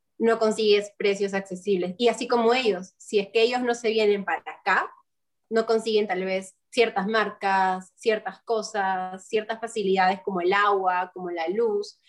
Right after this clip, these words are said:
como el generador. Aquí se va la luz bastante a cada rato y gracias a Dios aquí tenemos un generador de luz, pero imagínate en las casas que no.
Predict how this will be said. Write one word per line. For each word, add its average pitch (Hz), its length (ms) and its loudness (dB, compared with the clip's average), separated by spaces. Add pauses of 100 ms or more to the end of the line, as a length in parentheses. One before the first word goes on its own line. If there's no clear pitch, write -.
(140)
como 202 180 0
el 185 80 -4
generador. 202 760 2 (260)
Aquí 247 560 -8
se - 220 -4
va 208 120 2
la 220 100 2
luz 233 200 6
bastante 202 680 -2 (120)
a 185 120 -8
cada 202 220 2
rato 202 460 -2
y 214 180 0
gracias 208 300 0
a 196 40 -4
Dios 196 180 -4
aquí 196 180 -6
tenemos 196 280 0
un 196 100 -4
generador 180 420 -2
de 190 80 -2
luz, 269 200 -2
pero 196 140 -2
imagínate 202 420 0
en 202 60 2
las 185 120 -2
casas 185 280 -12
que 180 100 -8
no. 262 300 -2